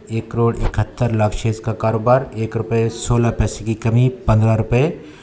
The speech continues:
उनतालीस पैसे की क्लोजिंग रही। इस कमी के बाद गनी ग्लोबल होल्डिंग्स में आज एक करोड़ साठ लाख शेयर्स का कारोबार, एक रुपये चौदह पैसे की कमी स्टॉक की कीमत में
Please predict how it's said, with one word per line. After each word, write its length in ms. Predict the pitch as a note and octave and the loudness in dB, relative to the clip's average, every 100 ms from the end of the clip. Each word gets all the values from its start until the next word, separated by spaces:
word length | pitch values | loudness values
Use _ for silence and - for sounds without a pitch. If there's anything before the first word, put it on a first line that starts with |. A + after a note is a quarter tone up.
| - - | -20 -4
उनतालीस 600 | A#2 A2 - A2+ A2+ A2 | 4 4 4 2 2 0
पैसे 340 | - A2 - G#2 | 0 -2 0 -4
की 140 | - | -4
क्लोजिंग 380 | A2 A2 A2 A2+ | -4 -2 -2 0
रही। 160 | G#2+ B2+ | -2 -2
इस 300 | A2+ A2+ - | -2 -6 -6
कमी 320 | - A2+ A#2 | -4 -2 -2
के 140 | A#2 | -2
बाद 400 | G#2+ A#2+ D#3 - - - - - - - - - A2 | 2 2 2 -4 -18 -20 -20 -20 -20 -20 -20 -18 -6
गनी 220 | A#2+ C3+ C#3+ | -2 -2 -2
ग्लोबल 600 | A#2+ C3 C3 D3 C3 - - - | 0 0 2 0 0 -4 -14 -8
होल्डिंग्स 420 | A#2+ C#3+ D3+ D3 | 0 0 0 -2
में 140 | C3+ B2+ | -4 0
आज 360 | A#2+ A#2+ A#2+ B2+ B2+ - - - | 0 0 0 -2 -2 -6 -16 -6
एक 260 | B2 A#2+ | -6 -4
करोड़ 320 | C3 B2+ B2+ B2+ | 0 4 4 2
साठ 460 | - - A#2+ - | -6 -4 -4 -4
लाख 160 | A#2 A2+ | -6 -6
शेयर्स 280 | - A#2+ - | -4 -6 -4
का 120 | A#2+ | -4
कारोबार, 600 | - A#2 A#2 C3 C3+ - - - - - - A#2+ | -2 -2 0 0 0 -6 -16 -20 -20 -20 -10 -4
एक 180 | A#2+ | 0
रुपये 220 | B2 B2 A#2+ | 0 0 -2
चौदह 320 | - B2 B2 | 0 0 0
पैसे 340 | A#2+ A#2 - | -2 -4 -4
की 100 | A2+ | -6
कमी 320 | A2 A#2+ A#2+ | -4 -2 -2
स्टॉक 340 | A#2 - A#2 A2+ | -4 -2 -2 -2
की 100 | A#2 | -8
कीमत 320 | B2+ B2 A#2+ | -4 -4 -4
में 240 | B2+ C3 | -4 -4